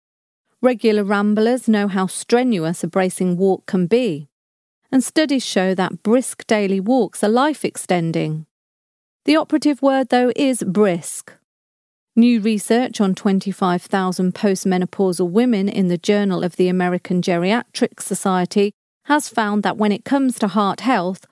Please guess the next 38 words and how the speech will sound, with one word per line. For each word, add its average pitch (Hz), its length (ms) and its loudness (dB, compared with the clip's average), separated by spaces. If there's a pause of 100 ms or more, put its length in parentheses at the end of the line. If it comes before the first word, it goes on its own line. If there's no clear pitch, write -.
(380)
walking 226 500 2
pace 175 480 -2
is 202 280 0
key. 170 480 0 (920)
Fast 226 480 -2
walking 202 480 0
women 196 360 2
who 202 240 2
exceed 190 440 -2
three 277 320 0
miles 175 380 0
per 196 120 0
hour, 185 440 0 (200)
four 208 280 0
point 190 260 -2
eight 190 220 0
kilometers 208 520 0
per 180 220 -2
hour, 185 320 0 (380)
had 269 180 -2
a 277 60 0
thirty-four 302 680 0
percent 226 400 0
lower 240 320 0
risk 170 320 -2
of 175 100 -4
heart 180 280 -2
failure 170 480 -2 (240)
than 262 220 2
women 269 320 0
who 214 120 -2
potter 254 540 0
along 180 380 0
under 185 300 0
two 262 260 0
miles 160 320 -2
per - 140 -4
hour. 156 420 -2